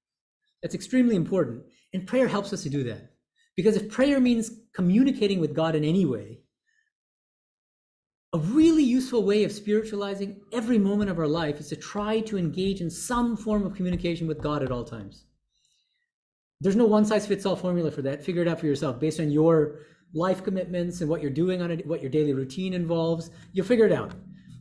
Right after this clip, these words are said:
And apart from the eight ways of praying that I gave you, there are many more. You, I'm sure you can come up with your own ways. Of commu-, any way of communicating with God is a form of prayer.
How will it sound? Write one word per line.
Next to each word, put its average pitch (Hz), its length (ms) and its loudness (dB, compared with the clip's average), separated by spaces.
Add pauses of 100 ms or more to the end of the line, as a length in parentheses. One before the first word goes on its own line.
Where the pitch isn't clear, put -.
And 190 100 -2
apart 226 260 0
from 226 100 -2
the 208 200 0
eight 220 180 -2
ways 202 220 4
of 190 80 -6
praying 190 220 -2
that 170 80 0
I 180 100 0
gave 202 180 2
you, 208 80 -2
there 185 140 -2
are - 20 -4
many 202 220 0
more. 180 240 0
You, 165 240 -10
I'm 160 120 -6
sure 208 140 0
you 185 80 -2
can 175 120 -8
come 175 120 -4
up 165 80 -4
with 156 100 -8
your 147 120 0
own 139 160 -4
ways. 104 280 -10 (400)
Of 190 120 -12
commu-, 262 300 -2
any 330 260 2
way 269 160 6
of - 80 -2
communicating 220 480 0
with 160 140 -2
God 165 260 2
is 147 80 -2
a 143 40 -4
form 143 200 -6
of 117 80 -10
prayer. 107 320 -6